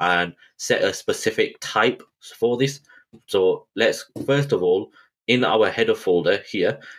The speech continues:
let's create a new file. And this is called types dot T S in here. And essentially what we want to do is create the navigation type.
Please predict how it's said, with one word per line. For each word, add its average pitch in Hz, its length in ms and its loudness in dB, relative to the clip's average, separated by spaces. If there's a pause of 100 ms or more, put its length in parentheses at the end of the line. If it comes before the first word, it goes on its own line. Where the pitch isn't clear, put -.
(120)
let's 98 160 0
create 95 320 0
a 95 40 -6
new 120 160 2
file. 101 460 0 (180)
And 90 320 0
this 95 200 -6
is 95 100 -6
called 92 260 -2
types - 520 -2 (480)
dot - 240 -2
T 95 260 -4
S - 320 -2 (380)
in 90 160 -6
here. 143 560 -2 (600)
And 90 500 -2
essentially 120 460 0
what 92 180 2
we 95 80 0
want 107 260 0
to - 80 -12
do 85 240 -6
is 85 200 -4
create 90 340 -2
the 87 80 0
navigation 87 760 -4
type. - 400 -2